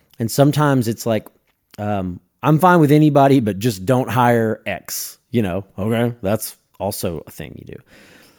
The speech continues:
But in the moments where you're really just given free rein, where they're just saying, "Hey, just do it. I don't know, you know, I don't know, or I don't have a preference," or whatever. I'm trying to think of the, the guys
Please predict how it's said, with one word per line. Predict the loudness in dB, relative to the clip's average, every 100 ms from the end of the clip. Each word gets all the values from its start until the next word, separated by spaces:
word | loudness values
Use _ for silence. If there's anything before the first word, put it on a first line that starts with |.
| _ 2
But | 4 6
in | 6
the | 8
moments | 6 6 4 2 4
where | 4
you're | 4 4
really | 6 6 6 4
just | 0 -2
given | 2 2 2 -2
free | -2 -2
rein, | 0 -2 -2 -2 0
where | 0
they're | 0
just | -4 -6
saying, | -4 -4 -2 -6 -10 _ _ _ _ _ _ _ -2
"Hey, | 2 2
just | 2 -4 -16 _ _ _ _ 0
do | 4 4
it. | 2 -4 _ _ -4
I | 0
don't | 2
know, | 2 0 -2
you | -6
know, | -6 -10 -14 _ _ _ _ _ _ -4
I | -2
don't | 0 0
know, | 0 0
or | -2
I | -2
don't | -4 -6
have | -8
a | -8
preference," | -8 -10 -10 -12 -12 -14
or | -14 -10
whatever. | -10 -10 -10 -12 -14 _ _ _ _ _ _ _ _ _ _ _ -4
I'm | -2
trying | 0 0 0 0
to |
think | -4 -2 0 2 2
of | 0 -2
the, | -4 -4 _ -8
the | -8
guys | -2 0 0 0 0 -2